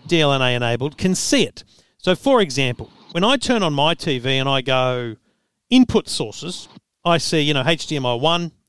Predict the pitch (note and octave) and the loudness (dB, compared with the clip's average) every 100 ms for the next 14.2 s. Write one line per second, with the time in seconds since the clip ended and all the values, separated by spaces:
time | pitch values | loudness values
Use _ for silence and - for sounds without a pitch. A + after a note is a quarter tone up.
0 | - C#3 E3 C3+ D#3 C3+ - E3+ C#3+ D3 | -12 -8 -6 -2 -2 -2 -2 -2 0 0
1 | E3+ A#3+ _ _ _ - D#3+ C4 G#3+ - | 0 -2 _ _ _ -4 0 4 2 2
2 | F#3 D#3+ C3+ _ _ _ _ - D3 B2+ | 2 2 0 _ _ _ _ -2 0 -2
3 | _ - D#3 C3 C#3+ B2+ A#2 - C3 - | _ -2 -2 0 0 0 0 -4 -6 -6
4 | G#2+ D3+ E3 D3 E3+ D#3+ D#3+ D3 A#2+ C3+ | -2 0 0 0 0 2 0 -2 -4 -4
5 | B2+ D#3+ - F3 E3 D#3+ F3+ - A#3 B3+ | -6 -8 -4 -2 0 -2 -2 2 4 4
6 | C#3+ - - C#3+ A2+ D3+ C#3 E3 D4+ - | 0 -4 -2 0 0 -2 0 4 4 2
7 | - - _ _ - F3+ F#3 F3+ E3 D3 | -2 -12 _ _ -4 -2 0 0 0 0
8 | C#3+ D#3 A#3+ B3 C#3+ A2+ _ _ _ - | 0 2 4 2 0 -10 _ _ _ -12
9 | - D3 B3 D4+ _ _ _ _ _ _ | -2 2 2 0 _ _ _ _ _ _
10 | - A3 - - _ _ - - - F#3+ | -2 -2 -4 -14 _ _ -2 2 2 0
11 | C#3 D#3 G#3 G#3 G3+ F3 E3 D#3+ F#3+ F3+ | -2 2 4 6 4 2 -6 0 2 4
12 | E3+ F3 - F3 E3 - F3+ F3+ D#3+ D#3+ | 2 0 -2 -2 0 -2 -2 0 2 4
13 | D3 C#3+ - D#3 D3+ D3 C3 D3 C#3+ C#3+ | 2 0 -2 0 0 0 -2 0 2 2
14 | C#3 C3+ | 0 -4